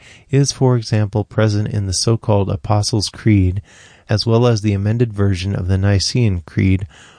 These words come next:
promulgated at the First Council of Constantinople in three eighty-one. Why is this so? Even the great ecumenical creeds and confessions would be empty and pointless without the crucial historical foundation,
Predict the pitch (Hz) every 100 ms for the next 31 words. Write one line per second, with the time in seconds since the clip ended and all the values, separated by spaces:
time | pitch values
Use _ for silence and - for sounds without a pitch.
0 | _ _ _ - 131 139 107 104 104 101
1 | 101 - - 123 120 - 107 101 - 101
2 | 98 - - 110 - - 101 - 98 92
3 | 80 101 101 98 98 92 - 104 104 104
4 | 95 95 92 92 85 85 82 _ _ _
5 | _ _ - 110 113 117 - 104 - 104
6 | - 139 117 87 80 85 _ _ _ _
7 | _ _ _ 127 131 143 135 120 117 107
8 | 107 110 104 110 - 117 - 104 98 98
9 | 104 95 98 104 - 104 90 98 90 98
10 | 113 127 135 117 101 - 127 135 98 92
11 | - 98 101 98 101 - 123 - 131 113
12 | 104 - 101 98 104 - 101 95 98 98
13 | - 98 87